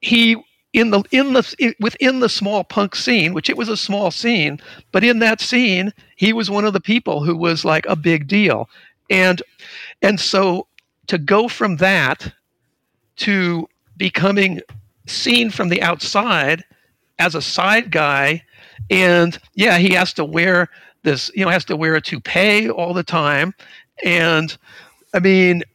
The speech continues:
it was, that had to have really had an impact on him.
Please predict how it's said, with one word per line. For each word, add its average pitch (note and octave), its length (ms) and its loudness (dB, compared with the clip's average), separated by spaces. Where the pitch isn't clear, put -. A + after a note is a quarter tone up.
it A#3 180 2
was, F#3+ 520 0
that A3 280 2
had F#3+ 340 0
to G3 240 -4
have D3+ 320 0
really F3+ 640 0
had D#3+ 380 -2
an E3 100 0
impact C#3+ 600 -4
on C#3+ 200 -4
him. A#2+ 240 -10